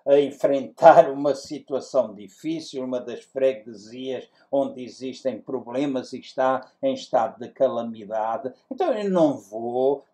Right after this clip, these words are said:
pegar em alguém que está com medo e expor a uma situação difícil. Eventualmente, eu tenho de expor uma situação que não seja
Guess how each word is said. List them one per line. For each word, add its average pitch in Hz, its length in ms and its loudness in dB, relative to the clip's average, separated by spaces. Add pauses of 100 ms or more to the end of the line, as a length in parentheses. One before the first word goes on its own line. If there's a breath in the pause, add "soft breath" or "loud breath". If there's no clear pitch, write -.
(100)
pegar 139 460 2
em 131 160 -2
alguém 123 340 -2
que - 60 -12
está 151 200 0
com 147 180 -8
medo 127 520 -4 (140)
e 143 180 -2
expor 156 720 2
a 143 80 4
uma 135 240 0
situação 123 800 -8
difícil. 101 640 -14
Eventualmente, 135 960 -2 (180)
eu 131 220 -2
tenho 131 280 -4
de 131 120 -8
expor 139 520 2
uma 123 240 -4
situação 127 840 -10
que 131 120 -12
não 123 220 -4
seja - 500 -12